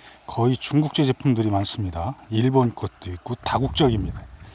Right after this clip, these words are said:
쓰레기들이. 이 서해안에 어떻게 그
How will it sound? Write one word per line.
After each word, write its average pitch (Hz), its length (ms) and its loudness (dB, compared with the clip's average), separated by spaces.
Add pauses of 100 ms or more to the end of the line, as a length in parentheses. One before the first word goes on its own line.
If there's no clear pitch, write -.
쓰레기들이. 113 640 -4 (880)
이 113 80 -6
서해안에 151 500 2
어떻게 113 300 -2
그 143 100 -2